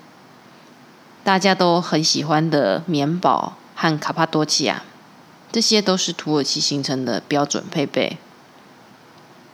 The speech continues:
再来最重要的，其实就是点和点之间的交通问题了。土耳其幅员辽阔，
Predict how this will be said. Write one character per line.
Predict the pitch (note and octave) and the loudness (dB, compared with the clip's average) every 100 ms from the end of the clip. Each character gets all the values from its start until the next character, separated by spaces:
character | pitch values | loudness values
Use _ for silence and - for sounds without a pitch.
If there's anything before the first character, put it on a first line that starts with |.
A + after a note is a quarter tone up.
| - - - - - - | -20 -20 -20 -20 -20 -8
再 | - C#4 | 0 4
来 | G3 | 4
最 | F#3+ G3+ | 4 2
重 | G3+ F#3 | 4 6
要 | F#3 | 4
的， | E3 C#3+ F#3+ | 4 2 -2
其 | - E3+ | -4 -2
实 | F3 | 0
就 | F3 | 0
是 | F3 F3 | 0 -2
点 | - D3+ D3 | 0 -2 0
和 | F#3 D#3 | 0 0
点 | F3 F#3 | -2 -4
之 | D#3 | -2
间 | D3+ D#3+ | 0 2
的 | D3 | 0
交 | C3+ D3+ | 0 0
通 | C#3+ D3 | 0 0
问 | D3+ C#3 | 0 -2
题 | - F2 | -4 -4
了。 | D2+ - - - - - - - - - - - - - | -6 -10 -20 -20 -20 -20 -20 -20 -20 -20 -20 -20 -20 -20
土 | - C4 | 0 2
耳 | |
其 | B3 - E3+ | 4 2 0
幅 | - E3 | 0 2
员 | D#3+ E3 | 4 4
辽 | D#3+ C#3+ | 4 2
阔， | D3 - F#3 C#3+ | 0 0 0 0